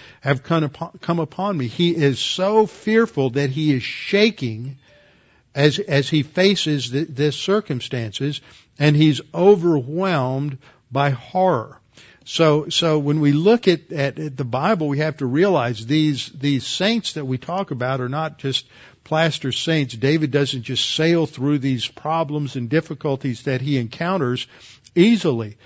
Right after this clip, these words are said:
They impact him just as much as they impla-, impact, uh, you and me.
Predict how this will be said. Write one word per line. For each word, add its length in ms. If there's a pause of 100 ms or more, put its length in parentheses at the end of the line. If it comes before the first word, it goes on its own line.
(200)
They 180
impact 760
him 340
just 360
as 180
much 280
as 200
they 180
impla-, 680
impact, 680 (400)
uh, 240
you 480
and 260
me. 380